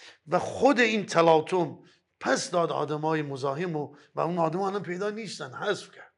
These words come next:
قرار نیست من بزنم تو بزنی، دعوا بگیریم. اگر ما در جایگاه خودمون هر کدوم نگتمون رو تطهیر کنیم،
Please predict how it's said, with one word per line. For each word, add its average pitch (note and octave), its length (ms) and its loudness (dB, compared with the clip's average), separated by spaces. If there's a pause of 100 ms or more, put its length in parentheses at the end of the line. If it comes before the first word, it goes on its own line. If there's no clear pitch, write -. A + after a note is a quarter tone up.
(580)
قرار F#3 240 4
نیست A3 240 -4
من F#3 180 -4
بزنم D#3 420 -8
تو E3+ 100 -6
بزنی، D#3 400 -8
دعوا D3 380 -8
بگیریم. C3 400 -18 (380)
اگر D#3 260 -2
ما G#3+ 240 2
در F3+ 220 2
جایگاه F3 600 -2
خودمون G3+ 440 -8
هر F3 160 -2
کدوم F3+ 480 -6
نگتمون F#3+ 500 -4
رو E3+ 60 -6
تطهیر D3+ 400 -6
کنیم، - 340 -16